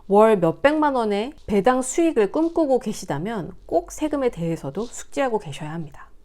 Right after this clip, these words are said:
연간 이자와 배당 소득을 포함하는 금융소득이 이천만 원 이하라면 십오점사 퍼센트의 세율로 분리 과세돼요. 그래서 별로 상관이 없지만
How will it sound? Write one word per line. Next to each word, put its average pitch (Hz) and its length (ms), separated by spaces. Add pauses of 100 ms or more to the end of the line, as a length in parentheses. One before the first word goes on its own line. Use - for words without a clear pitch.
(180)
연간 202 640
이자와 262 680
배당 202 380
소득을 165 960 (100)
포함하는 220 720
금융소득이 220 1000 (180)
이천만 277 500
원 233 280
이하라면 165 840
십오점사 320 680
퍼센트의 294 460
세율로 240 720
분리 269 420
과세돼요. - 520 (180)
그래서 247 260
별로 180 260
상관이 294 360
없지만 170 680